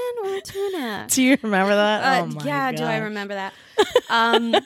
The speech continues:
Speaker 1: but I think that these are great. They're, like, they definitely get on your fingers, like, 'cause there's a lot of flavoring
Speaker 2: Yeah.
Speaker 1: on it. And it's
Speaker 2: You have
Speaker 1: not,
Speaker 2: a Cheeto
Speaker 1: it's not that
Speaker 2: sitch happen.
Speaker 1: spicy, though. Like, I could eat this
Speaker 2: If you
Speaker 1: easily.
Speaker 2: eat a couple handfuls,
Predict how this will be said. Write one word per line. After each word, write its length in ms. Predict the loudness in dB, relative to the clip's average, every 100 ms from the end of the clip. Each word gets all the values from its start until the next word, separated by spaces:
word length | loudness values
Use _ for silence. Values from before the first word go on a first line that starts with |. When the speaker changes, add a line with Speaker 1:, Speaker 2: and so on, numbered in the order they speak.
| _ _ _ 0
Speaker 1:
but 160 | 2 4
I 160 | 4 2
think 200 | 0 -2
that 80 |
these 160 | -2 -2
are 60 | -2
great. 440 | 0 2 2 0
They're, 280 | 2 4 4
like, 400 | 4 2 2 -4
they 260 | -8 -2 0
definitely 440 | 0 -2 -2 -6 -2
get 160 | 0
on 280 | 0 0 -6 -12 -12
your 240 | -10 -10
fingers, 680 | -10 -6 -4 -2 -2 -2 -6
like, 140 | -8
'cause 100 | -8
there's 180 | -8 -6
a 80 | -6
lot 200 | -2 -2
of 100 | -4
flavoring 440 | -4 -6 -4 -2 0
Speaker 2:
Yeah. 200 | 2 2
Speaker 1:
on 60 |
it. 100 | 0 -2
And 120 | -2
it's 80 | 2
Speaker 2:
You 60 | 4
have 140 | 4
Speaker 1:
not, 80 | 2
Speaker 2:
a 40 |
Cheeto 840 | -2 -4 -2 2 2 2 0 -4 -4
Speaker 1:
it's 140 | -4 -2
not 260 | 0 2
that 140 | 2 0
Speaker 2:
sitch 140 | -2
happen. 180 | -2 -2
Speaker 1:
spicy, 240 | -4 -4
though. 300 | -2 -2 -2 -6
Like, 280 | -4 -4 -2
I 140 | -2 -2
could 320 | -4 -6 -6
eat 220 | -10 -6
this 280 | -6 -6 -2 2
Speaker 2:
If 180 | 2
you 180 | 2 4
Speaker 1:
easily. 220 | 6 6
Speaker 2:
eat 60 | 4
a 80 | 4
couple 340 | 4 4 4
handfuls, 960 | 4 4 2 2 -2 0 2 2 0 -4